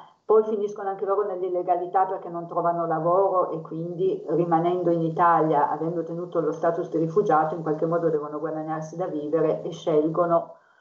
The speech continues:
o, o quasi sono costretti a scegliere l'illegalità, però mettiamo anche in conto, perché è una verità questa che non dobbiamo negarci, che invece ci sono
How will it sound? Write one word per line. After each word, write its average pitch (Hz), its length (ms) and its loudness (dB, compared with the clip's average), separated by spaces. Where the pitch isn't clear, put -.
o, 208 100 -2
o 196 300 0
quasi 185 500 0
sono 165 280 -12
costretti 180 500 -8
a 160 60 -2
scegliere 165 500 2
l'illegalità, 156 840 0
però 208 200 4
mettiamo 175 360 -2
anche 160 200 -4
in 196 100 -6
conto, 151 400 -2
perché 151 260 -6
è 147 40 -2
una 147 160 -4
verità 151 460 0
questa 147 420 0
che 147 100 -14
non 139 160 -10
dobbiamo 147 380 -2
negarci, 165 560 0
che - 100 -8
invece 147 380 -2
ci - 140 -4
sono 160 360 2